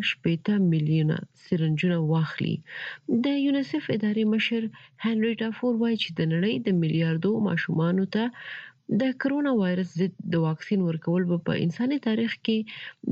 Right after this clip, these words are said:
د ټولو لوی داسې عملیات وي. او هغه وایي چې موږ دې ته اړ یو چې څنګه واکسین وراشي، نو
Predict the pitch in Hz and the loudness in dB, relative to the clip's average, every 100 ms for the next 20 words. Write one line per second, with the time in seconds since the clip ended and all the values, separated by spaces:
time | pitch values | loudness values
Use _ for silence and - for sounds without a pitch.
0 | 226 262 254 277 277 247 180 170 202 175 | 2 0 0 2 2 4 2 4 2 2
1 | 160 160 - 151 143 143 135 147 208 247 | 0 -2 -2 0 2 2 0 -2 -2 -2
2 | 254 - - - - 220 226 226 220 220 | -4 -12 -14 -6 0 2 2 0 -2 -2
3 | 262 240 202 220 240 - 170 156 160 160 | 0 2 2 2 0 0 0 2 0 0
4 | 180 - 247 220 196 202 - 285 214 180 | -2 -2 2 2 2 -2 -2 0 0 0
5 | 180 - 202 180 202 285 - 339 311 - | -4 -2 0 2 2 0 -2 -4 -6 -12
6 | - - _ 185 | -20 -20 _ 0